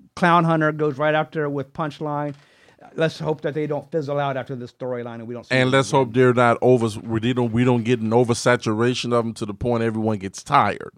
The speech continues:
Speaker 1: Right, exactly. Although I did,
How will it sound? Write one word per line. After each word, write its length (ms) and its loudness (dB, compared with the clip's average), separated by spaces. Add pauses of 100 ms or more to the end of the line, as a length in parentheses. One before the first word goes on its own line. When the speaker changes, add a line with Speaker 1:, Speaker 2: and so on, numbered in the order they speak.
(200)
Speaker 1:
Right, 220 -10 (180)
exactly. 520 -6 (380)
Although 380 0
I 120 -2
did, 260 -4